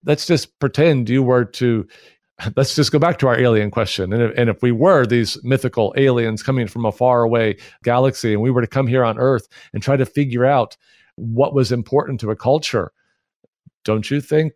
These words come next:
it'd be fairly easy to observe that sports are pretty important? I mean, we have our high priests and, and the referees and so forth, and we have the cheerleaders on the side, and they, they,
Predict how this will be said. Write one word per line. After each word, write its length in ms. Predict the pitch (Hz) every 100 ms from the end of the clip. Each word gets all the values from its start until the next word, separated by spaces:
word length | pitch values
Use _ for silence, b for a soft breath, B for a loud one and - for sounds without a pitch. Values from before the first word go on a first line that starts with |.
| _ _ _
it'd 100 | -
be 120 | 135 123
fairly 380 | - 151 131
easy 340 | 139 151 135 156
to 160 | -
observe 440 | 123 110 131 147 127
that 140 | 127
sports 540 | - - 131 151 143 139
are 100 | 123
pretty 320 | - 151 151
important? 480 | 127 - 160 175 190
I 80 |
mean, 160 | 120 117
we 120 | 117
have 220 | 110 143
our 280 | 127 123 110 b b b b
high 220 | 107 135
priests 760 | 135 - 156 175 - - - -
and, 340 | 151 113 117
and 140 | 131 123
the 60 |
referees 600 | 117 135 120 123 143 156
and 120 | 143 135
so 180 | 151
forth, 380 | 139 139 160 147
and 100 | 107
we 80 | 120
have 280 | 113 127 110 B B B -
the 100 | 113
cheerleaders 520 | - 160 156 151 139
on 140 | 143
the 80 | 135
side, 400 | - 139 143 165
and 100 | 123
they, 80 | 131
they, 260 | 127 139